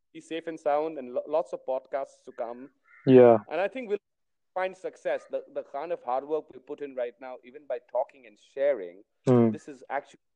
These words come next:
Speaker 1: exchanging knowledge, which is benef-, you know, beneficial to each other anytime. I mean, like, it is helping me grow. It is helping you grow in somewhere.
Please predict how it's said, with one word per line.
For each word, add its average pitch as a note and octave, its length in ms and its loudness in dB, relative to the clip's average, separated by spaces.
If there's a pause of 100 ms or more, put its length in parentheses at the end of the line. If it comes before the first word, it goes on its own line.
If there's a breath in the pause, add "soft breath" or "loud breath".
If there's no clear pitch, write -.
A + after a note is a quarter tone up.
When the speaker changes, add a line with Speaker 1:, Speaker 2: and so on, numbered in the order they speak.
Speaker 1:
exchanging B2+ 680 -8
knowledge, A#2 540 0
which A#2 220 -16
is G#2 100 -18
benef-, B2 380 2 (120)
you B2+ 100 -8
know, C#3 80 -4
beneficial B2+ 640 -2
to B2 180 -14
each C#3 240 -20
other A#2 280 0 (460)
anytime. A2+ 600 -8 (200)
I G#2+ 80 -8
mean, A2+ 160 -6
like, G#2+ 140 -6
it A2+ 100 -12
is A2 100 -12
helping A#2+ 380 -2
me C#3 160 -8
grow. D3+ 420 2
It A#2+ 80 -8
is G#2 140 -14
helping A2 340 -6
you B2 200 -12
grow D3 160 -2
in D3 120 -2
somewhere. D3+ 500 -4